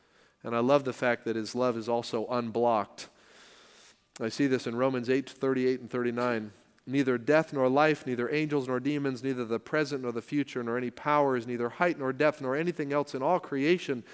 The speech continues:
will be able to separate us from the love of God that is in Christ Jesus our Lord. Unprecedented, unconditional, unchanging, unlimited,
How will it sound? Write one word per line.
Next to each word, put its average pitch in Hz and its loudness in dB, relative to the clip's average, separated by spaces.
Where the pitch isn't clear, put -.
will 143 6
be 151 8
able 143 6
to 135 2
separate 180 6
us 143 2
from 139 -2
the 135 6
love 175 10
of 190 4
God 123 4
that 151 8
is 131 6
in 127 0
Christ 147 0
Jesus 117 -2
our 107 0
Lord. 98 -2
Unprecedented, 147 4
unconditional, 143 0
unchanging, 160 0
unlimited, 143 2